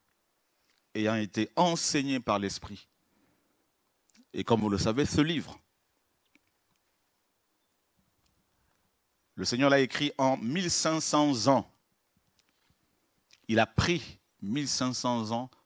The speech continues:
pour écrire ce livre que vous avez entre vos mains.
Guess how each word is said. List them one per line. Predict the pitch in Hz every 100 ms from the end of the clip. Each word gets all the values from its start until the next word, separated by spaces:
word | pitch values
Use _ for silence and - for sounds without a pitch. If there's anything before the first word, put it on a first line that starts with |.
| _
pour | - 110
écrire | 107 - 123 120 - _ _
ce | - 107
livre | 98 117
que | -
vous | 101 95
avez | 95 101 101 - _ -
entre | 101 -
vos | 87 85
mains. | 87 85